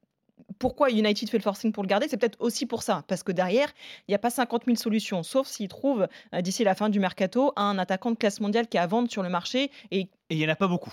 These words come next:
Speaker 1: voilà, j'allais dire, citez-moi des noms, si
Speaker 2: Non.
Speaker 1: vous en trouvez, qui soient
Speaker 2: Non.
Speaker 1: dispo à venir jouer à Manchester
Speaker 2: C'est ça.
Speaker 1: United, qui n'a pas la Ligue des Champions. On va quand
Speaker 2: C'est
Speaker 1: même
Speaker 2: ça.
Speaker 1: remplir ça,
Speaker 2: Ouais.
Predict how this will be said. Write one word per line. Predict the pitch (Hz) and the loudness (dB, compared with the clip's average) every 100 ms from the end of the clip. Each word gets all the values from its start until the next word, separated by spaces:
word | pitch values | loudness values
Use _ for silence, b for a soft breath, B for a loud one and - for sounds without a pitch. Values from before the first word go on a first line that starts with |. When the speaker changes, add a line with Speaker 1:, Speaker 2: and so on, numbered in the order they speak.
| - | 0
Speaker 1:
voilà, | 226 190 | 2 4
j'allais | 202 226 226 | 2 4 4
dire, | 277 247 | 2 0
citez-moi | - 254 254 247 | 0 2 2 4
des | 220 | 4
noms, | 214 302 | 4 0
si | 269 | 0
Speaker 2:
Non. | 226 | 0
Speaker 1:
vous | 226 | 2
en | 208 | 0
trouvez, | - 214 294 | 0 0 0
qui | 277 | 0
soient | 233 214 | 0 0
Speaker 2:
Non. | |
Speaker 1:
dispo | 208 202 | 0 2
à | 269 | 2
venir | 202 202 | 2 0
jouer | 214 233 | 0 0
à | |
Manchester | 214 214 | 0 -2
Speaker 2:
C'est | 196 | -4
ça. | 190 | -4
Speaker 1:
United, | 196 294 | -4 -6
qui | - 277 | -2 2
n'a | 226 | 2
pas | 269 | 4
la | 254 | 2
Ligue | 220 196 | 2 0
des | |
Champions. | 214 240 226 233 | -2 -2 -2 0
On | |
va | 185 | 2
quand | 185 | 2
Speaker 2:
C'est | |
Speaker 1:
même | 196 | 0
Speaker 2:
ça. | 196 | 0
Speaker 1:
remplir | 190 214 | -2 -4
ça, | - 254 | -4 -6
Speaker 2:
Ouais. | 226 | -6